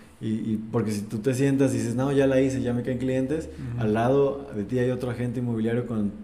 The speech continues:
Speaker 2: Que está
Speaker 1: las
Speaker 2: haciendo la
Speaker 1: mismas
Speaker 2: listita.
Speaker 1: capacidad, pero con más hambre que tú, y
Speaker 2: Sí.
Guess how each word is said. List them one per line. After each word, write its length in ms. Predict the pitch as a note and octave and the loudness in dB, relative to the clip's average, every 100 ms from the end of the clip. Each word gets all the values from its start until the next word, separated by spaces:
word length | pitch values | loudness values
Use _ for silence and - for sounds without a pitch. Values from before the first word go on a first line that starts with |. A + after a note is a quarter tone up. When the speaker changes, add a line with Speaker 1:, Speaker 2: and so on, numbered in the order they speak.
| - | -14
Speaker 2:
Que 80 | - | -12
está 140 | - A2 | -4 0
Speaker 1:
las 80 | |
Speaker 2:
haciendo 180 | B2+ C3+ | 4 6
la 40 | D3+ | 8
Speaker 1:
mismas 180 | F3 F#3+ | 8 6
Speaker 2:
listita. 140 | E3+ D3+ | 6 6
Speaker 1:
capacidad, 480 | C3 C#3 D#3 F3+ - - - | 8 10 10 8 2 -8 0
pero 180 | B2 | 2
con 240 | B2 A#2 A#2+ | 2 0 2
más 280 | C3+ C#3+ C3+ | 2 2 0
hambre 240 | D3+ C#3+ | 2 2
que 80 | B2+ | 2
tú, 280 | B2 D#3+ - | 2 0 0
y 40 | |
Speaker 2:
Sí. 80 | A#2+ | -4